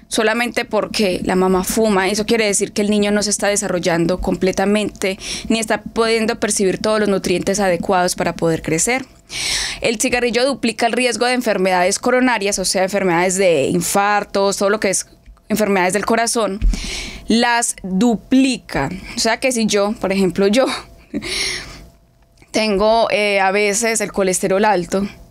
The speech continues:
y las personas que tenemos el colesterol alto, eh, si no nos cuidamos, podemos, eh, fácilmente nos puede dar un infarto.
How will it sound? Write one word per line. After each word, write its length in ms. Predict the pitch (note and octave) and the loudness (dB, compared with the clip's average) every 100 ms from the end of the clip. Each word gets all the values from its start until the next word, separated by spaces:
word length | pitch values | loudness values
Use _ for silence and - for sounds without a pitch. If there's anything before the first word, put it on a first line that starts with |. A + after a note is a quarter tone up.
| - | -2
y 120 | A3 | 2
las 140 | G#3 | 2
personas 300 | G#3 G3 G#3+ | 0 -2 -2
que 80 | A#3 | -2
tenemos 320 | A#3 - F#3+ | -2 0 0
el 80 | A3 | -2
colesterol 520 | - G3+ F#3+ F#3+ F#3 | 0 0 0 0 2
alto, 420 | G3+ G#3 - G#3+ G3+ - - - - | 2 0 -2 -2 0 -2 -6 -10 -4
eh, 180 | G#3+ | -2
si 140 | F3 A#3+ | 0 2
no 140 | G#3 | 2
nos 160 | G#3 G#3 | 0 0
cuidamos, 760 | A#3+ A3+ F3+ F#3 F#3+ F#3+ - - - - | 0 2 4 2 2 0 -4 -8 -18 -4
podemos, 560 | G#3+ G#3 G3 G3+ G3+ - - | 0 2 2 0 0 -2 -2
eh, 760 | G#3+ G3+ F#3+ F#3+ E3 E3+ G#3 - - | 0 0 0 2 2 0 -4 -10 -2
fácilmente 640 | G#3+ G3+ A3 A3 A3 G#3+ | 0 2 0 0 0 -2
nos 140 | G3+ - | -2 -2
puede 300 | G3 F3+ G3 | 2 4 4
dar 180 | G3+ | 2
un 80 | G3+ | 2
infarto. 640 | G#3 G3+ A3+ F#3 F3 F#3 | 0 0 0 0 -2 -4